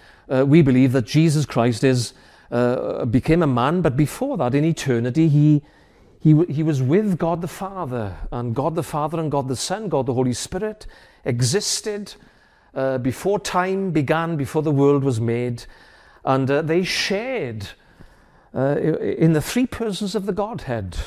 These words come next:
this, this love of God between them.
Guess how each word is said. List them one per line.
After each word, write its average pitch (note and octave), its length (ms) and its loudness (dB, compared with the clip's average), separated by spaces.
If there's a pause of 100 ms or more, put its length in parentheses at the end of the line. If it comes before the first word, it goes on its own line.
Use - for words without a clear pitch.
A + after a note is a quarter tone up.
(920)
this, D#3 300 -2
this E3 280 0
love E3+ 360 2
of F#3+ 160 -6
God F#3 320 -6
between F#3+ 480 -6
them. G2+ 400 -8